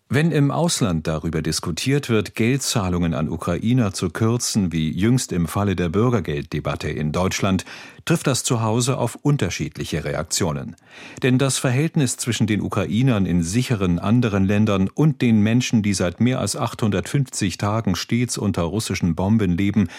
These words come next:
ist oft angespannt und hängt zusätzlich stark von den verschiedenen gesellschaftlichen Gruppen ab.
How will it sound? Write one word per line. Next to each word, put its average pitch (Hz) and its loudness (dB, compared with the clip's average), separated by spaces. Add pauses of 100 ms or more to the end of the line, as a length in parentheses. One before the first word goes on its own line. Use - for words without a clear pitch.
(200)
ist - 0
oft 135 -2
angespannt 80 -2
und 80 -4
hängt 92 0
zusätzlich 120 0
stark 117 -4
von 98 0
den 92 2
verschiedenen 87 0
gesellschaftlichen 90 -2
Gruppen 98 0
ab. - -16